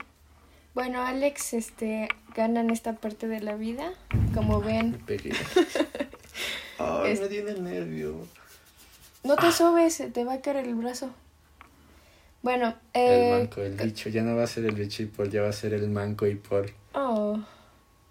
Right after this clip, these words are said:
Speaker 1: Ay, bueno, <laughs> este, en esta parte de la vida, Alex gana. Como ven, yo les cuento mis experiencias. Alejandro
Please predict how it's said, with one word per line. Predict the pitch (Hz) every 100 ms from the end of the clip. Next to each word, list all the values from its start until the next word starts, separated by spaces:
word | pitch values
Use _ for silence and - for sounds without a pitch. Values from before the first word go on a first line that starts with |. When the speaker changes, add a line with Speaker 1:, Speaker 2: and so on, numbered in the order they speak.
| _ - _ _ _ _ - - -
Speaker 1:
Ay, | 262 262 247
bueno, | 240 220
<laughs> | - - - - - - -
este, | 262 254 - - -
en | 240
esta | 247 302 302
parte | 269 262 262
de | 262 220
la | 196
vida, | 214 214 220
Alex | 220 220 -
gana. | 226 226 247
Como | 233 208 214
ven, | 214
yo | 220
les | 233
cuento | - 226 220
mis | 220 220
experiencias. | 220 - 208 208 220 240 285
Alejandro | 233 208 208 214 214 214 214